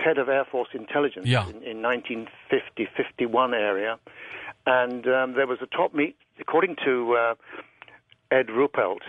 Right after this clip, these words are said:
Speaker 1: who was, uh, you know, you know, the
Speaker 2: Headed up
Speaker 1: headed,
Speaker 2: Project
Speaker 1: headed
Speaker 2: Blue Book.
Speaker 1: Project Blue Book. There was a top secret meeting held at the Pentagon to discuss the ufo s-,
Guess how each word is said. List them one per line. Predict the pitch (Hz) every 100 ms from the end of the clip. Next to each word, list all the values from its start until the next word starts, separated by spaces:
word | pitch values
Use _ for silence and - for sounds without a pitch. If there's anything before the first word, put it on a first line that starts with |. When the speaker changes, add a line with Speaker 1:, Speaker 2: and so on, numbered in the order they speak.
| -
Speaker 1:
who | 107
was, | 107 95 -
uh, | 104 101 101 - - - -
you | 120
know, | 120
you | - 113
know, | 113 104
the | 104 -
Speaker 2:
Headed | 131 131 127
up | 123
Speaker 1:
headed, | 131
Speaker 2:
Project | 143 135
Speaker 1:
headed | 135 135
Speaker 2:
Blue | 196
Book. | 175 -
Speaker 1:
Project | 123 107 -
Blue | 143 113
Book. | 107 -
There | 110
was | 117 117
a |
top | - 170 - -
secret | 165 - -
meeting | 143 143 117 107
held | 127 127
at | 135
the | -
Pentagon | 143 123 104 - - _ - - -
to | 120
discuss | 117 - 127 -
the | 131 127
ufo | 147 131
s-, | 110 -